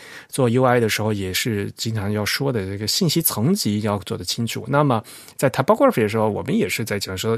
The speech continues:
为什么要，要有好的这个易读性，re-，readability，好的易读性就必须要把这个信息层级来解-，来体现得非常清楚。像比如说你随便排一个菜单，对吧？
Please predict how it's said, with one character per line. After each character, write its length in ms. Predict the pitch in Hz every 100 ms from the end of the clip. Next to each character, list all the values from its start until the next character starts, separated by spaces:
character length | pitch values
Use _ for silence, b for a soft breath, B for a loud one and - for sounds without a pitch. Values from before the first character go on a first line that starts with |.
| 175
为 260 | 233 269 208
什 140 | 120
么 180 | 113 127
要， 160 | 147
要 180 | 156 165
有 80 | 117
好 320 | - - 107
的 140 | 98 110
这 100 | 156
个 80 | 135
易 220 | 196 120
读 220 | - 101
性， 260 | 120 135 98 -
re-，readability， 960 | 117 117 131 120 113 143 127 101 101 95 B B B B
好 260 | 156 135
的 120 | 131
易 200 | 214 240
读 200 | 175 139
性 240 | 170 170 135
就 100 | 151
必 240 | - 226
须 220 | 143 -
要 160 | 208 165
把 120 | 98
这 80 | 101
个 80 | 143
信 380 | - - 226 151
息 240 | - 208
层 400 | - - 143 233
级 300 | - 240 156
来 160 | 143 143
解-， 280 | - 123 - B B B
来 100 | 151
体 300 | - - 107
现 160 | - 202
得 100 | 107
非 220 | - 165
常 160 | 131
清 340 | 135 - 190 220
楚。 320 | - 117 92 _ _ _ _
像 180 | - 196
比 100 | 151
如 60 |
说 100 | 151
你 280 | 165 120 117 B B
随 160 | -
便 140 | 175 170
排 220 | - 135
一 40 |
个 80 | 156
菜 260 | 156 - 123
单， 300 | 143 202 247
对 140 | 165
吧？ 200 | 110 104